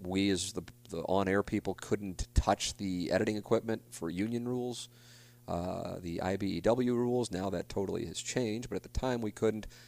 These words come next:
so we always had an editor there. Uh, Mark Griffin was our sports editor, hilarious, and then there'd be,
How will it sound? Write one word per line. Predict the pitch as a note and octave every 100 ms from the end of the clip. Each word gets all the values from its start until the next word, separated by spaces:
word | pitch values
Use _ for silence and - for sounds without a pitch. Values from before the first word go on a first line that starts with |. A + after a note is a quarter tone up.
| -
so | - F#2
we |
always | F#2 F#2+
had | F2+
an | F2
editor | G#2 A#2 G#2+
there. | G#2 G#2 G#2 - - - - -
Uh, | F2+ - - - - - - - -
Mark | F#2+ F#2 -
Griffin | A2+ A#2+ A2+
was | G2 F2 - F2
our | F2
sports | - - B2 A2+ A2
editor, | G#2 G2 G2 F#2 - -
hilarious, | G2 G#2 G#2 G#2 G2+ G2 -
and | F2
then |
there'd | F2 F2+
be, | F#2 F2